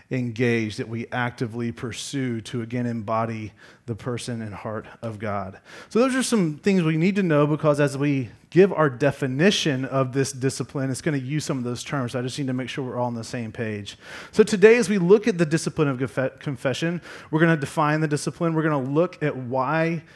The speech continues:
we confess and how confession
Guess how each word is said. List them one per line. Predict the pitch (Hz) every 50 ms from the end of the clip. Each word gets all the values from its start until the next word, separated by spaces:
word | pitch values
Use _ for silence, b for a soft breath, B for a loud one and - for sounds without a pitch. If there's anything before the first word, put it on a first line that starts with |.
| B B B _
we | 120 117 123 147 156
confess | 147 - 165 143 123 - - - 139 156 185 185 - - - - - - - - b b b b b b
and | - 143 139
how | 120 - - 170 160 175 185
confession | 180 180 - - 156 127 - - 151 139 131 - - 139 131 131 131 131